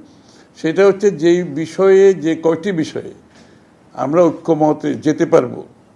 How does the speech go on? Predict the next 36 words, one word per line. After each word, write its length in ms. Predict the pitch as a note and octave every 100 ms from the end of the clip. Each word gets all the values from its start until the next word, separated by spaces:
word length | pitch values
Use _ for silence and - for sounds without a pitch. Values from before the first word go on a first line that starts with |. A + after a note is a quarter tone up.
| -
সেগুলো 240 | F#3+ G#3+
ইমিডিয়েটলি 480 | G3+ F3 F#3 F#3 F3+
করা 260 | E3+ E3 D#3+
যেতে 220 | C#3+ C#3
পারে, 260 | C3 C#3 E3
সেগুলোর 400 | D#3 C3+ D3 C3+
জন্য 180 | D3+
সময় 280 | C#3+ C#3 C#3
নেওয়ার 200 | C3+ C3
কোনো 240 | A#2+ B2+ B2+
কারণ 300 | B2+ A#2+ B2+
নাই। 220 | E3 C4+ - _ _ _
আর 80 | B2+
যেগুলোতে 460 | B2+ E3+ G3 G3
ঐক্যমত 460 | G#3 F#3+ G3 F#3+ F#3
হবে 240 | E3+ F3
না, 140 | G3+ A3+
সেগুলো 320 | - F3 F#3
আগামী 360 | E3+ E3 E3+ E3
দিনে 220 | E3+ F#3
নির্বাচনে 680 | E3+ D#3+ E3 D#3+ E3+ C#3 B2 - - _ _ -
প্রত্যেকটি 500 | F#3+ - G#3 A3 G3
দল 220 | F#3+ G3+
জনগণের 520 | F3+ F3+ F3+ E3+ D#3
কাছে 240 | F3 E3+
নিয়ে 220 | D#3+ E3 E3+
যাবে 220 | F3 G3+
তাদের 440 | G#3 E3 D3 C#3+
যে 120 | B2+
ম্যান্ডেট, 460 | C#3+ C3+ C3 C#3+ G#3 - - _ _ -
তাদের 400 | D3 C3 C#3+ B2+
যে 200 | C3 C3+ C3+
প্রোগ্রাম 360 | C3+ C#3 E3+ F#3
নিয়ে 220 | F3 F3+
যাবে। 280 | F#3+ F#3 G#3
জনগণ 560 | E3+ G3 G#3 G#3 G3+